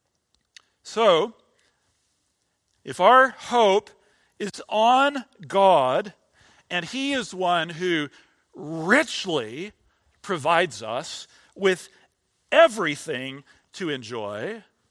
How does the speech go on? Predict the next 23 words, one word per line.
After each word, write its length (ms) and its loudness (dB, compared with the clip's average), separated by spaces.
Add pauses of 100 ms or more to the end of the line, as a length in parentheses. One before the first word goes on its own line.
(120)
which 200 -6
he 140 -6
does, 800 -6 (1000)
with 180 -14
that 320 2
blessed 640 -2 (640)
confidence 800 -4
and 320 -6 (400)
assurance 760 0
in 240 -14
place, 460 -4 (520)
we 220 -4
are 180 0
free. 640 -10 (800)
We 180 -2
are 380 6
free 840 -2 (320)
to 120 -8
do 520 -4 (260)
good. 380 4
I 280 4
am 360 -2
now 360 4